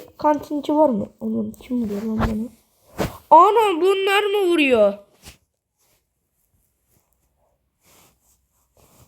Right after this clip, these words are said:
Kardeş burada bir köy var mı?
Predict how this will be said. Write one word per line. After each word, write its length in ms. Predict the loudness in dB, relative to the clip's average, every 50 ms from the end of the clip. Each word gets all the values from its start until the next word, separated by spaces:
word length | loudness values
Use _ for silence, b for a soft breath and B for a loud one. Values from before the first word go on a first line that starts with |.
| _ _ -20 -20 -20 _ _ _ _ _ -20 -20 -20 _ 2
Kardeş 520 | 4 6 6 6 4 2 0 0 0 0 -2 -8 -4
burada 420 | 0 0 0 0 0 0 2 4
bir 160 | 2 2 2
köy 320 | 0 0 2 4 6 6 4
var 220 | 4 4 2 2
mı? 380 | 2 0 0 0 0 0 -2